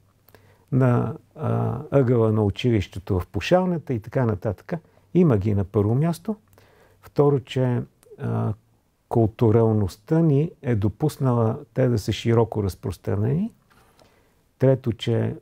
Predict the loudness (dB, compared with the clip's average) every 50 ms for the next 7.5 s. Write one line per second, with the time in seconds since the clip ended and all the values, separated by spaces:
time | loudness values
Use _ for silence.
0 | -10 -8 -6 -4 -4 -2 -2 -2 -4 -4 -6 -8 -4 -2 -2 -2 -2 -2 0 0
1 | 0 0 0 -2 0 0 0 0 0 0 -2 -4 -4 -4 -8 -8 -8 -10 _ -2
2 | 0 2 2 4 4 4 4 2 2 0 0 2 4 4 4 2 2 0 0 2
3 | 2 2 0 0 -2 -4 -2 -2 -4 -2 0 0 0 0 0 -2 -4 _ _ _
4 | _ _ _ -20 _ _ _ -12 -6 -2 2 2 2 2 2 2 2 4 4 4
5 | 2 0 -2 0 0 0 0 0 -2 -4 -4 -2 -2 -2 -4 -6 -10 _ _ -10
6 | -4 0 2 2 2 2 0 -2 -4 -4 -4 -4 -4 -4 -6 -6 -8 -8 -2 -2
7 | -2 -2 -2 -6 -6 -4 -4 -4 -4